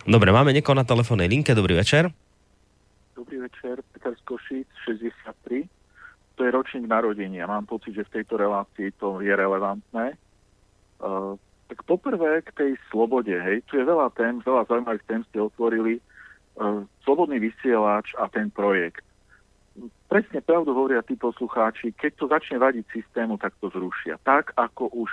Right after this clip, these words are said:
Speaker 2: začína mať problém zem a vek v niektorých reťazcoch, a keď sa lepšie rozbehnú, tak bude mať väčší problém, a keď sa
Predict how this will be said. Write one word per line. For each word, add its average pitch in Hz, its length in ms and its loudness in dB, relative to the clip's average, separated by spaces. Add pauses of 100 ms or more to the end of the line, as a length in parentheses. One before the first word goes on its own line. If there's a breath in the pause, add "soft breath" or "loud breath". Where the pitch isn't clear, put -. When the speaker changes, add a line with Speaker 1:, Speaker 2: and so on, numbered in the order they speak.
Speaker 2:
začína 120 400 -2
mať 104 240 -2
problém 107 480 -2
zem 113 240 0
a 92 80 0
vek 95 400 -2
v 107 80 -2
niektorých 98 400 -4
reťazcoch, 101 720 0 (560 loud breath)
a 98 80 0
keď 139 160 2
sa 95 160 2
lepšie 131 320 2
rozbehnú, 131 560 -2
tak 107 160 -4
bude 107 240 -2
mať 87 160 -6
väčší 95 400 -6
problém, 143 560 0
a 104 80 -4
keď 117 160 -4
sa 131 80 0